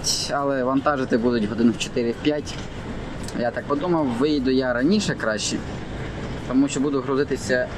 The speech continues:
на Кам'янське, а буду везти якісь запчастини. А там, де запчастини, якийсь завод, можливо, є зварювальник,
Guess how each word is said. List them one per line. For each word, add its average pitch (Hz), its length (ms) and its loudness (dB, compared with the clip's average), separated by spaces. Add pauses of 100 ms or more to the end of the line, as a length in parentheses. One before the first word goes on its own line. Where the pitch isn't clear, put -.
(240)
на 117 260 0
Кам'янське, 131 680 0 (880)
а 131 160 0
буду 139 360 0
везти 131 800 0 (1200)
якісь 131 300 0
запчастини. 110 800 -2 (320)
А 110 120 0
там, 131 200 4
де 120 80 4
запчастини, 131 600 2
якийсь 127 300 4
завод, 139 340 2
можливо, 127 400 4
є 120 200 4
зварювальник, 135 680 4